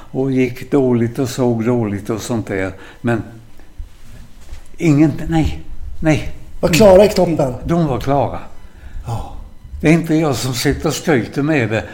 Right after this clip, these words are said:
Speaker 2: Nej.
Speaker 1: För
Speaker 2: Nej, du har bra D N A
Speaker 1: jag
Speaker 2: helt
Speaker 1: vill inte
Speaker 2: enkelt.
Speaker 1: säga att det är ett väldigt plus eller något väldigt konstigt att de, de kunde vara det. Men jag kan inte säga annat än, än vad vi syskon fann,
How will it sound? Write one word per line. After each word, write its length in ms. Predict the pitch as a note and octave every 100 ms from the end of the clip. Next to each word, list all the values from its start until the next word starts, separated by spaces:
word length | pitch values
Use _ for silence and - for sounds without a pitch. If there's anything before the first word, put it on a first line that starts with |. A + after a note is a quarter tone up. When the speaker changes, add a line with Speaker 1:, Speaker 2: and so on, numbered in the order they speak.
| -
Speaker 2:
Nej. 180 | G3+ - G#2+ A2
Speaker 1:
För 120 | B3+ C#4 - - -
Speaker 2:
Nej, 160 | A3+ G#3
du 80 | A3
har 360 | A3 A#3 F#3+
bra 280 | F3 A#3 A3+
D 220 | G3 A3
N 120 | G3+ F#3+
A 40 |
Speaker 1:
jag 160 | A3+ D#3+
Speaker 2:
helt 180 | C3+
Speaker 1:
vill 80 | C#3
inte 120 | C#3
Speaker 2:
enkelt. 220 | F#3+ E3+ -
Speaker 1:
säga 220 | D3 D3
att 160 | C#3+ - -
det 80 | C#3+
är 40 | C#3
ett 80 |
väldigt 440 | D#3 D3+ D3 D#3+ -
plus 480 | D3 C#3+ A2 - D3+
eller 140 | C#3
något 260 | C#3+ C#3+ D3
väldigt 500 | C#3 D#3 D3 B2+ B2
konstigt 560 | D#3 D#3 - C3 B2
att 180 | C3+ C3+
de, 80 | C#3 - - -
de 280 | C#3+ C3+ C#3
kunde 220 | C#3 C#3+
vara 240 | C3 G#2+ C3
det. 240 | D3 G2 - - - -
Men 240 | D#3 - - - - -
jag 220 | D#3+ D3
kan 180 | D3+ E3
inte 220 | D3 D3
säga 340 | - E3 D3+
annat 380 | D3 D#3+ C3+ A#2+
än, 160 | D3 B2 - -
än 220 | D#3+ D3
vad 180 | D3+ C#3+ - -
vi 280 | D#3 D3+ A#2+
syskon 580 | F3 F3 - - C#3+
fann, 460 | C#3+ D#3 F3+ E3+